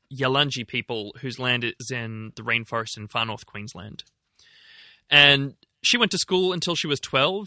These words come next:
and then was sent to work as a domestic labourer for a white family, you know, doing, like,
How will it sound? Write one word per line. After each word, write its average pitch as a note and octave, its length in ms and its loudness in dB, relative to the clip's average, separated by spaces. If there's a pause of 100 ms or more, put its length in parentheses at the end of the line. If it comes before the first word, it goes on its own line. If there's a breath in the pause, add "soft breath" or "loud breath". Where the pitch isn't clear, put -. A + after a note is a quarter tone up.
and C3+ 140 0
then C3 340 0
was B2+ 300 0
sent B2+ 220 -2
to B2+ 80 -8
work B2 320 0
as A#2 140 -2
a A2+ 60 -6
domestic A#2 420 -2
labourer A#2 440 0
for A#2+ 440 0
a A#2+ 60 -2
white A#2 300 2 (160)
family, B2 580 0 (100)
you B2 100 -4
know, A2 120 0
doing, A2 260 -4
like, G#2 180 -4